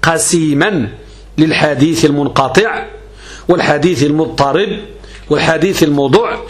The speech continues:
وغيرها. وأنتم تعلمون كما يقول علي بن المديني وغيره بأن هذا من أغمض العلوم وأدقها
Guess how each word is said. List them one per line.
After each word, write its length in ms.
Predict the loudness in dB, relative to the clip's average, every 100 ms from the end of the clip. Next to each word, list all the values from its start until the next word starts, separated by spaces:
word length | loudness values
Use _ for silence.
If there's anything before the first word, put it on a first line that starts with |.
| -18 -18 0
وغيرها. 640 | 0 2 0 0 0 -2 -4 -14 -20 -20 -20 -20 -20 -20 -20 -20 -20 -6
وأنتم 340 | -2 0 0 0
تعلمون 460 | 0 0 0 2
كما 400 | 0 0 -2 -4 -12 -6 -2
يقول 280 | 2 2 2
علي 280 | 0 0
بن 120 | 2 0
المديني 460 | 0 2 0 2
وغيره 600 | 0 0 0 -2 -4 -10 -14 -18 -16 -4
بأن 260 | 0 2
هذا 680 | 2 0 0 0 -2 -6 -10 -18 -20 -20 -20 -20 -20 -6 0
من 380 | 2 0 -2
أغمض 460 | -2 0 0 2 2
العلوم 600 | 0 0 0 0 -4 -10 -20 -20 -20 -20 -20 -20 -2 0
وأدقها 1040 | 2 0 2 0 0 -2 0 0 -2